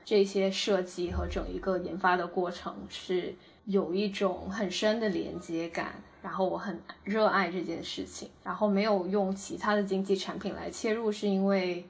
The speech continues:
有非常多方面的考虑，一个是，啊，内裤是我非常擅长的领域，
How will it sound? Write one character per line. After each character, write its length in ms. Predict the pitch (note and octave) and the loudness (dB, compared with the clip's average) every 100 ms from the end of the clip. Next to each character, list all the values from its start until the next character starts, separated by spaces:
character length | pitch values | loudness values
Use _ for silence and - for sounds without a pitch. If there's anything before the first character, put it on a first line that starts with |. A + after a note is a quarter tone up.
| - - - | -20 -20 -6
有 120 | G#3 | -4
非 160 | G3 D#4 | 4 6
常 180 | C4+ B3 | 6 6
多 200 | C4 C4 | 2 2
方 240 | C4 A#3+ | 4 4
面 160 | C4 G3+ | 4 2
的 80 | E3+ | 0
考 360 | - - - | -2 -2 -2
虑， 200 | E3+ G3 | 0 0
一 140 | F3 F#3+ | 0 0
个 120 | G#3 | 0
是， 360 | G3 F#3+ E3 - - | 0 0 0 -4 -10
啊， 140 | - | -4
内 160 | G3+ A3 | 0 0
裤 160 | G3+ G#3 | 2 0
是 120 | G3+ | 2
我 120 | E3+ | -2
非 120 | E3 G3 | 0 0
常 140 | F#3 | 2
擅 320 | F#3+ A3+ F#3 | 0 0 0
长 220 | F3+ - | -2 -4
的 80 | F3+ | 0
领 260 | G3+ F3+ - | 2 0 -2
域， 200 | E3+ | -4